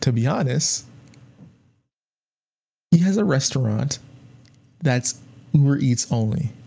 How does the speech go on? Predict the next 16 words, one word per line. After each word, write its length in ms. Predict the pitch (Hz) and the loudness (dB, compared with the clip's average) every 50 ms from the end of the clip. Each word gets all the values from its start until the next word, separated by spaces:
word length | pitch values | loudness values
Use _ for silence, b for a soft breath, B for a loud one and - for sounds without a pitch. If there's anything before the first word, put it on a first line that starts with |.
| - - - - - - _ _ _ _ _ _ _ _ _ _ _ _ _ - | -20 -20 -20 -20 -20 -20 _ _ _ _ _ _ _ _ _ _ _ _ _ 0
DoorDash 600 | 139 139 143 143 135 131 123 120 123 123 - - | 2 4 4 4 4 2 2 2 0 0 0 2
only, 220 | 120 117 117 113 110 | 2 2 2 2 0
Skip 360 | - - - 165 160 - - | 0 0 0 -2 -4 -2 0
the 100 | 175 147 | 2 2
Dish 440 | 123 107 127 127 131 127 - - - - - - | 2 2 2 2 0 0 -2 -6 -8 -10 -10 -6
only. 540 | - 120 123 127 123 110 101 - - - - B B B B B B B B B B B B B B B B - | -4 -2 0 0 0 0 -2 -4 -6 -8 -12 B B B B B B B B B B B B B B B B -2
You 120 | - 156 160 | 0 0 2
can 160 | - 226 175 | 2 0 0
only 300 | - - 165 180 190 190 - | 0 0 2 2 2 2 2
order 260 | - - 139 151 156 | 2 2 2 2 2
his 220 | 139 151 156 151 | 2 2 0 -2
food 520 | - - - 123 117 117 120 135 185 175 170 - - - - _ _ _ _ _ _ _ _ _ _ _ _ _ - - | -4 -4 -2 0 0 2 0 0 0 -2 -4 -8 -14 -20 -20 _ _ _ _ _ _ _ _ _ _ _ _ _ -4 0
on 240 | 123 135 143 143 | 2 2 4 4
the 80 | 147 135 | 2 2
driving 420 | 117 - 120 120 139 151 156 147 | 0 -2 -2 0 0 0 0 -2
apps, 580 | - - - - - - - - - - - | -2 -4 -6 -6 -8 -6 -6 -6 -6 -6 -8